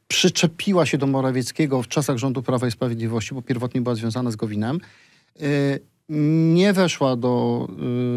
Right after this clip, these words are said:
y, parlamentu, nie jest w tej chwili posłanką. Pojechała ewidentnie jako emisariusz tego środowiska, środowiska Morawieckiego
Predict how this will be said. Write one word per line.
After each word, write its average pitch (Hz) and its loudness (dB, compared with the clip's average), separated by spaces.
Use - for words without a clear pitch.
y, 113 -8
parlamentu, 123 0
nie 156 2
jest 131 -2
w - -14
tej 113 -2
chwili 117 -4
posłanką. 110 -4
Pojechała 165 0
ewidentnie 151 0
jako 151 -2
emisariusz 147 2
tego 190 2
środowiska, 160 -2
środowiska 135 -2
Morawieckiego 120 0